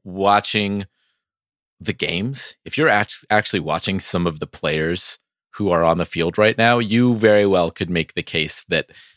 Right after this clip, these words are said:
this game has never been better set up to serve the future, right? And as you mentioned, it's another question of whether or not Major League Baseball is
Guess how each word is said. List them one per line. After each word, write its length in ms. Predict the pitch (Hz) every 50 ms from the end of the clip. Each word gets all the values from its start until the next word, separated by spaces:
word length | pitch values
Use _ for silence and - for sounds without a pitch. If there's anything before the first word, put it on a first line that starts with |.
| _ _ _
this 340 | 95 87 - 90 - - -
game 320 | 95 90 92 90 87 85
has 300 | 82 82 85 78 71 -
never 400 | 104 98 87 90 87 87 92 90
been 240 | 82 90 85 82 82
better 420 | 73 - - 87 85 80 82 80 76
set 520 | - - - - - - 95 82 80 - -
up 240 | 92 85 - - -
to 180 | - - - -
serve 480 | - - - - 87 80 78 73 - -
the 80 | 82
future, 540 | - - - 80 76 - - - - - - _ _ _ -
right? 220 | 90 85 85 - -
And 160 | 120 135 -
as 220 | - 135 147 139 147
you 80 | 143
mentioned, 420 | 151 196 214 175 - 135 110 107 - -
it's 140 | 120 -
another 260 | 120 117 127 127 120 113
question 360 | - - 110 104 - - 107
of 100 | 95 90
whether 260 | 98 98 95 98 92
or 60 | 92 92
not 300 | 90 85 85 - - _ - - - - _ _ _ _ _ -
Major 360 | 110 107 107 107 101 - 107
League 160 | 98 98 87
Baseball 400 | 76 95 90 - - - 95 90
is 140 | 87 - -